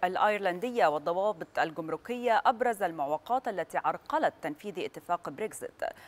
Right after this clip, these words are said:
بعدما ك-، تجددت الخلافات بين رئيس الوزراء البريطاني بوريس جونسون والاتحاد الأوروبي قبل دخول ح-، الاتفاق حيز التنفيذ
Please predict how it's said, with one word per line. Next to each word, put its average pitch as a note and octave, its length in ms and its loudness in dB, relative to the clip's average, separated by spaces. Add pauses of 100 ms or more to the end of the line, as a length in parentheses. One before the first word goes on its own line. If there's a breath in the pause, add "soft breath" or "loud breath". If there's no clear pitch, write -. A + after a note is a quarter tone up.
(180 loud breath)
بعدما F#3 360 8
ك-، - 180 -12 (100)
تجددت F#3 560 0
الخلافات D#3 540 -2 (100)
بين F3+ 180 -2
رئيس D#3+ 320 -6
الوزراء D3+ 360 -2
البريطاني D3 480 -8
بوريس D3 260 -4
جونسون G#3+ 420 -6
والاتحاد D#3+ 540 -6
الأوروبي B3+ 560 -6
قبل D4 340 -4
دخول G3 400 -8
ح-، - 240 -12
الاتفاق - 580 -4
حيز E3 280 -4
التنفيذ E3 460 -10